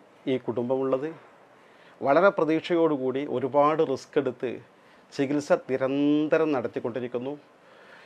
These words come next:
ഇപ്പോൾ എല്ലാ സ്ഥലങ്ങളും ദുആ ചെയ്യിപ്പിക്കാനുള്ള സ്ഥലങ്ങളിൽ കൊണ്ടുപോയി ദുആ ചെയ്യിപ്പിക്കുകയും നിരന്തരമായ ആ എല്ലാവിധ മാർഗങ്ങളും ജീവിതത്തിൽ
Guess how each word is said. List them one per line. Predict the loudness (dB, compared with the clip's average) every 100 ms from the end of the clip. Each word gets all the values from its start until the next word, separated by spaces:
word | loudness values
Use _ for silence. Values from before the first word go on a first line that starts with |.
| -6 -4
ഇപ്പോൾ | -2 2 4 2 -2 -14 _ _ _ -20 -4 -2
എല്ലാ | 2 2 2 2 2 0 -4
സ്ഥലങ്ങളും | -4 -2 0 -2 -2
ദുആ | 2 2 0
ചെയ്യിപ്പിക്കാനുള്ള | -4 -6 -4 0 0 2 -2
സ്ഥലങ്ങളിൽ | -2 -2 -2 -6 -4
കൊണ്ടുപോയി | -6 -4 -2 -2 0
ദുആ | 2 2
ചെയ്യിപ്പിക്കുകയും | 0 -6 -4 -4 -4 -6 -12 -20 -18 -2
നിരന്തരമായ | 2 4 4 4 4 2 2 2 4 4 2 0 -2
ആ | -2 -2 -2
എല്ലാവിധ | 0 2 2 0 -4 -4 -4 -4 -8 _ _ -20 _ -12 0 4
മാർഗങ്ങളും | 6 6 6 6 4 4 -4 _ _ _ _ _ _ _ -8
ജീവിതത്തിൽ | 2 4 4 2